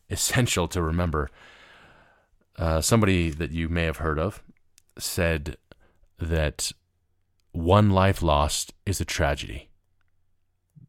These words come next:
but a million is a statistic.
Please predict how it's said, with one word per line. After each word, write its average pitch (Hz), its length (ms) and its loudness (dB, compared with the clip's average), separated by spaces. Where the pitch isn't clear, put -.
but 82 220 -2
a 95 80 -2
million 92 500 2
is 101 180 -2
a 95 80 0
statistic. - 760 -4